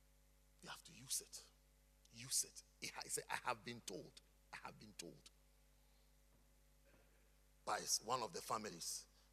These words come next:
one of the people in the Bacenta, they just told me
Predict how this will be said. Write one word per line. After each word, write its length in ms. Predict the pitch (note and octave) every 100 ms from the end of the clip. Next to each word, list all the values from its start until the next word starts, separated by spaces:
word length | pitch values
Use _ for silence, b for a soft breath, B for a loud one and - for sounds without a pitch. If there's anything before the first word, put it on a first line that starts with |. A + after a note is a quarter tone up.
| -
one 160 | - B2
of 60 | A#2
the 60 |
people 320 | F#2 A#2 A#2 A2+
in 100 | F#2+
the 80 |
Bacenta, 500 | - - - G#2 - - - - - -
they 80 | -
just 260 | C3+ A#2+
told 220 | - G#2+ F2
me 160 | -